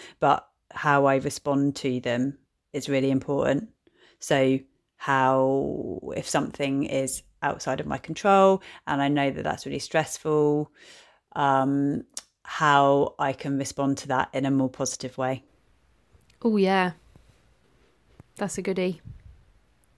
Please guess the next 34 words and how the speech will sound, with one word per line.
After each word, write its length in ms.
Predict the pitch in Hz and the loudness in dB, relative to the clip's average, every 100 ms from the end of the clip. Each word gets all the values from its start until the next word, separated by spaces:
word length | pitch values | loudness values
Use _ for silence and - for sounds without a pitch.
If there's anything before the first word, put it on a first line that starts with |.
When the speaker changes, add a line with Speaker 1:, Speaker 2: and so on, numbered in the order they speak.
| - _ _ _ | -20 _ _ _
Speaker 2:
That's 300 | 262 262 - | 4 4 2
knowing 420 | 214 208 240 240 | 0 4 6 6
Speaker 1:
Mm. 20 | |
Speaker 2:
yourself 400 | 202 - 180 180 | 4 2 0 0
as 120 | 180 190 | -2 0
well, 220 | 214 190 | 2 2
which 220 | 180 - | 0 -6
does 540 | - 269 320 339 330 | -2 2 6 6 6
take 500 | - - 285 - - - | -2 2 2 2 -6 -18
time. 720 | - 240 254 190 185 - - - - - - _ _ _ _ _ _ 269 | -4 2 2 2 0 -2 -6 -10 -12 -12 -14 _ _ _ _ _ _ -10
Speaker 1:
Yeah, 440 | 165 170 160 147 | 0 2 2 2
it 240 | 143 156 - | 0 -2 0
really 300 | 180 180 160 | 2 2 2
does. 360 | 170 165 135 | 2 2 2
Yeah. 180 | 165 147 | 2 2
And 140 | - 156 | 2 0
you 80 | 156 | 2
have 180 | 175 - | 2 0
to 80 | |
go 180 | - 165 | 0 2
through 160 | 170 147 | 2 -4
some 200 | 151 143 | -2 -2
of 60 | 139 | 0
these 340 | 139 143 - - | 0 0 -4 -8
things, 340 | - 135 139 139 | -6 -4 -2 -4
like 140 | 143 | -6
we 80 | 143 | -4
said, 300 | - 151 123 | 0 -2 -2
to 120 | - | -6
kind 240 | 139 147 143 | -4 -2 -4
of 100 | - | -2
get 200 | 147 - | -4 -4
to 100 | 139 | -2
know 360 | 139 127 123 | 0 2 0